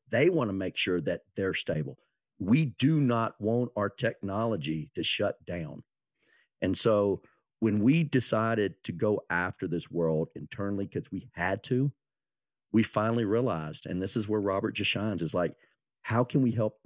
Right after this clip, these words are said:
my buddies, my friends, my partners? I've got partners out there, hundreds of them, that I've had for twenty or thirty years.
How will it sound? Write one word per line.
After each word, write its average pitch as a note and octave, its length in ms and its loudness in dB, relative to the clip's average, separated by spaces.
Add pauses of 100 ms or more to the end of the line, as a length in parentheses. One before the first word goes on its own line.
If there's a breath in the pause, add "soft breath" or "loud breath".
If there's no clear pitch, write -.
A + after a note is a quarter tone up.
(120)
my G2+ 100 -2
buddies, A2+ 440 -2
my F2 100 -8
friends, A2+ 440 -4
my G2 160 -2
partners? A#2 460 -4
I've A#2 120 -4
got C#3 180 -2
partners A2 300 -4
out A2 120 -4
there, G2+ 120 -6
hundreds E3+ 380 -2
of E2+ 120 0
them, D2 140 -10 (320 soft breath)
that A2 100 0
I've B2 120 2
had C3+ 300 -4
for C3 100 -6
twenty D#3 320 -2
or D3 60 0
thirty D3 240 -2
years. D#3 380 -4